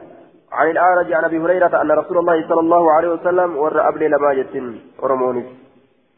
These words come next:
ور أبلي لما من شر الناس هما نمات الراي ور أبلي أر-، أبلي أبلي قال لما يتن أبلي انسلا كرمتو كون قرا أبلي قرا لما ور ور غر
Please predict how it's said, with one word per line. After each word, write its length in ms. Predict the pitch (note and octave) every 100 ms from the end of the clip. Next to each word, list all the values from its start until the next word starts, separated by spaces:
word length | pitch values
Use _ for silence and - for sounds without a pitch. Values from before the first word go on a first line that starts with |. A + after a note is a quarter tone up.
| _ -
ور 260 | B2+ B2+
أبلي 180 | C3 C3
لما 300 | B2+ B2 A#2 - - - _ _ _
من 180 | C3+ D#3+
شر 240 | D#3 G3 F#3+
الناس 360 | F3+ F#3 F3+ F3
هما 320 | E3+ E3 E3
نمات 340 | E3 F3 F3
الراي 500 | F3 E3+ F3+ C#3+ A#2 - -
ور 200 | C#3+ D3
أبلي 200 | D3 D3 D3 C#3+
أر-، 220 | D3+ D3+
أبلي 180 | D#3 D#3 D#3 -
أبلي 280 | D#3 E3 E3
قال 200 | E3 D3+
لما 200 | D3+ D#3
يتن 180 | C#3+ C3+
أبلي 320 | A#2 C#3+ D#3+
انسلا 480 | D#3+ D#3 D3+ B2+ G#2+ - - - -
كرمتو 360 | C#3 D3 D3 D#3+
كون 260 | E3 E3
قرا 280 | E3 E3 B2 G#2+ - - - - _ _ _ _ _ _ -
أبلي 260 | D3+ E3 E3+ E3+ - - - -
قرا 180 | E3+ E3
لما 300 | D3+ D3+ D#3+ D#3 - - - _ -
ور 200 | D3 D#3+ - - _ _ _
ور 300 | B2+ C#3 D#3+ E3+ D#3+
غر 140 | E3+